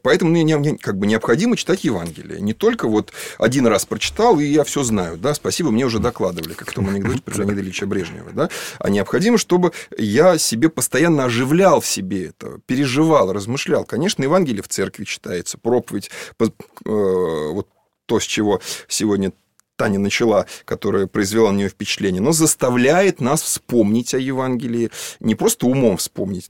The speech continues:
сердцем как-то пережить, подтянуться, захотеть стремиться. Но это требует, ещё раз говорю, постоянного. Мы не, допустим, вечером, да,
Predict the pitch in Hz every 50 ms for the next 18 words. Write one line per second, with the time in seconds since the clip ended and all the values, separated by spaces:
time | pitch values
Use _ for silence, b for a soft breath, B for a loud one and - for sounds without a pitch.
0 | - 90 - - - - - 170 185 180 - 151 131 - 131 - - 110 - -
1 | 156 160 175 170 135 113 107 101 107 104 - - - 143 143 _ - - 165 147
2 | 123 117 113 110 - - - 95 107 104 - 113 113 - 165 165 - - - 147
3 | 151 143 131 131 123 - - - - B B B B B B B B - 110 -
4 | - 185 220 - 185 - - 139 151 190 190 175 175 165 156 - - - - -
5 | - 160 139 113 107 - 127 - - - 143 151 160 170 151 123 107 98 87 87
6 | 95 98 107 117 123 127 131 123 - - - - 65 - - - - 104 107 -
7 | - 107 - - 98 98 120 139 117 - - 104 90 92 92 92 139 190